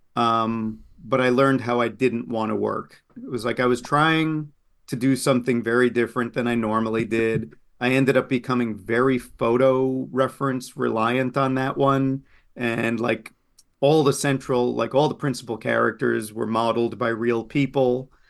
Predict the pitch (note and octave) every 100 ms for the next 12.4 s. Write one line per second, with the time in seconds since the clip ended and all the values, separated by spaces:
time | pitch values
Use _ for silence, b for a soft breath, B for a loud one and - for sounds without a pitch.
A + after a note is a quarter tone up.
0 | _ _ _ _ _ C3+ C#3 C#3 C#3+ C#3+
1 | C#3+ B2+ - _ _ - - - - -
2 | C#3+ C3+ A#2 D3+ D3+ C3+ A#2+ C#3 C3+ C#3
3 | C3 C3 A#2+ - C3+ B2 C3 C3 - C3
4 | A#2+ A#2 G2 - A#2 A#2+ A#2+ A2+ A2 A2
5 | A2 G2+ G2+ - D3+ C#3 G2 G2 A#2 F#3+
6 | D3 - - - - - - - - -
7 | - - - B2+ B2+ B2+ B2 B2 B2 A#2+
8 | - - - C#3+ C#3 C3 - B2+ C3+ C3
9 | B2+ G#2 C3 C#3+ C3 - - - G#2+ -
10 | _ A2+ A2 A#2 A2+ - B2 A2+ G#2+ A2+
11 | A#2 A2+ A2+ A2 G#2+ A2 G#2+ A#2+ A2+ G#2+
12 | G#2+ A2 A2